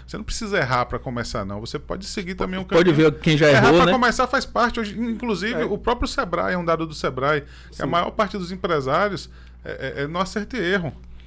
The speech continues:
Speaker 1: Começa a fazer
Speaker 2: É.
Speaker 1: errando, acertando
Speaker 2: Empiricamente.
Speaker 1: e vai embora.
Speaker 3: Você falou uma coisa interessante. Os cursos, também falando de tecnologia, os cursos de tecnologia ou os cursos no, no, no, no, no, na sua totalidade, eles tiveram que se moldar.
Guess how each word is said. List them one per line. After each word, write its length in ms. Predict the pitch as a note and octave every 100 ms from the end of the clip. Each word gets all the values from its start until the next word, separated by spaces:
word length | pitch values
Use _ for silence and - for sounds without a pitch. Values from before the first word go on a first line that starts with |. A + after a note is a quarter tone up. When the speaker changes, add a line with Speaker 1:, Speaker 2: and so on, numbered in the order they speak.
| -
Speaker 1:
Começa 340 | C#3 D3+ D3
a 40 | -
fazer 280 | - -
Speaker 2:
É. 120 | F3+ E3+
Speaker 1:
errando, 300 | C#3+ F3 D3+
acertando 220 | B2+ C#3+
Speaker 2:
Empiricamente. 420 | F3 F3 D#3+ G#2+
Speaker 1:
e 40 | D#3+
vai 140 | F3
embora. 300 | A3 D#3 C#3+ -
Speaker 3:
Você 220 | C#3 D#3+
falou 200 | F#3 G3
uma 40 |
coisa 140 | F#3 F3+
interessante. 680 | F3 D#3+ D3+ A#2+ B2 - -
Os 400 | F3+ G3 G#3 -
cursos, 560 | - F#3 G3 - B2 - -
também 220 | D3 D3
falando 320 | D3 C#3+ C#3 A#2
de 80 |
tecnologia, 560 | A2+ A2+ B2 A#2 G#2 C3+
os 120 | G3
cursos 440 | - E3 A3+ F3+ B2
de 80 |
tecnologia 840 | C3 C3 C3 B2 A#2 G#2 G#2 A#2+ C3 -
ou 160 | E3+ G#3+
os 160 | -
cursos 720 | - D#3 G3+ G3+ D#3+ G#2 - - -
no, 140 | C3 B2+
no, 160 | B2
no, 160 | A#2+ B2
no, 180 | A#2+ A#2+
no, 320 | B2 A#2+ F#2+ -
na 120 | C#3
sua 120 | D3
totalidade, 600 | D3+ C#3 A#2+ A#2 C#3+ F3 - - - - -
eles 220 | F3+ -
tiveram 340 | G#3+ D#3 A3+
que 120 | A3
se 120 | - G3+
moldar. 600 | F#3+ D3 A#2 A2 A2